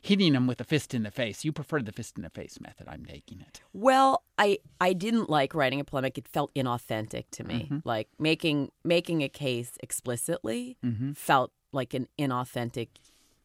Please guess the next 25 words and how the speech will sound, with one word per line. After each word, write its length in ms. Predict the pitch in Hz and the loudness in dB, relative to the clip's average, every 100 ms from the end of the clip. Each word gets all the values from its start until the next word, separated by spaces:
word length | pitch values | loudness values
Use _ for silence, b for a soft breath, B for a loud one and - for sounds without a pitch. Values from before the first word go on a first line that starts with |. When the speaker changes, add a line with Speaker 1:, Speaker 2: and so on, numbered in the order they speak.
| _ _ 143 | _ _ -6
Speaker 2:
way 200 | 131 120 | -4 -4
to 80 | |
write 300 | 117 110 98 _ _ - | -6 -6 -8 _ _ -10
to 100 | 127 | -6
me. 260 | 123 65 113 | -4 -6 -8
It's 100 | - | -4
just 160 | 143 | -2
not 180 | 143 127 | 0 0
my 220 | 123 113 - _ _ _ _ - | -2 -6 -10 _ _ _ _ -12
natural 460 | 123 113 - 117 | -6 -4 -4 -6
mode. 500 | 110 113 113 101 127 - _ _ _ _ B B B B B _ - | -6 -6 -6 -8 -12 -18 _ _ _ _ B B B B B _ -14
Speaker 1:
You 320 | 160 156 208 | -8 -4 -4
were, 680 | 262 - - 165 156 147 - - | -4 -6 -2 0 2 2 0 -10
uh, 100 | - - _ _ _ - - | -16 -16 _ _ _ -20 -8
a, 160 | 120 - _ - - _ | -8 -8 _ -20 -20 _
quite 260 | - 202 254 | 0 2 2
a 20 | |
bit 160 | 214 110 | 0 -2
ahead 260 | 104 107 127 | -4 -4 -4
of 80 | |
your 120 | 117 95 | -4 -8
time 640 | - 131 120 107 87 85 - | -10 -8 -6 -4 -6 -10 -12
in, 380 | 107 107 110 - - | -8 -6 -8 -10 -14
I 100 | 117 | -12
think, 400 | - 120 113 - | -8 -6 -8 -10